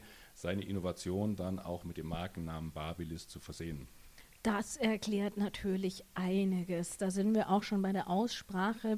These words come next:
Speaker 2: Babyliss, Babyliss sagen auch manche, die es noch nie gehört haben.
Speaker 1: Mhm.
Speaker 2: Ist nicht ganz einfach, so über die Lippen zu bekommen.
Speaker 1: Das stimmt, ist sicherlich auch ein Entwicklungsprozess,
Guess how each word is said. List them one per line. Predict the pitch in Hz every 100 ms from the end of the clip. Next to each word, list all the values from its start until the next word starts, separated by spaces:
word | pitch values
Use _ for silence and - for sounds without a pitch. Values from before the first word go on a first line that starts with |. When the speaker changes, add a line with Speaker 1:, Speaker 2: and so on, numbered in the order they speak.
| -
Speaker 2:
Babyliss, | 170 196 220 214 196 233 - - - - - - -
Babyliss | 180 208 214 214 220 240 -
sagen | 214 226 175
auch | 208 214
manche, | 220 240 247
die | 214
es | 202
noch | 208 190
nie | 208 208
gehört | 196 170 180 202 -
haben. | 214 220 247
Speaker 1:
Mhm. | 104 95 110 135
Speaker 2:
Ist | 233 -
nicht | 262 269 -
ganz | 254 -
einfach, | 233 269 277 277 -
so | - 269 277 269
über | 277 302
die | 320
Lippen | 262 -
zu | - 175
bekommen. | 165 - 151 143 - - - - - -
Speaker 1:
Das | 101 101
stimmt, | - - - 120 156 104
ist | -
sicherlich | 110 110 104
auch | 101
ein | 107
Entwicklungsprozess, | 95 107 127 - - - 123 -